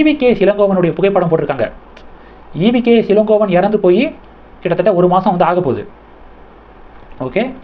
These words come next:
ஆக போகுது. இவங்க என்ன பண்ணியிருக்காங்க அப்படின்னா, டி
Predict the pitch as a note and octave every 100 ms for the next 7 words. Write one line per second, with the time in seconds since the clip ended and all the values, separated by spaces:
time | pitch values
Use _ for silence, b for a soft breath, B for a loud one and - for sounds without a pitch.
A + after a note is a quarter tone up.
0 | - - - - - G#3 E3+ A#2+ - E3+
1 | G#3 G3 A#3+ G#3 F#3+ F3 F#3 D#3+ B2+ G2+
2 | C#3+ C4+ C#4 - - - - - - -
3 | - - - - - - C#4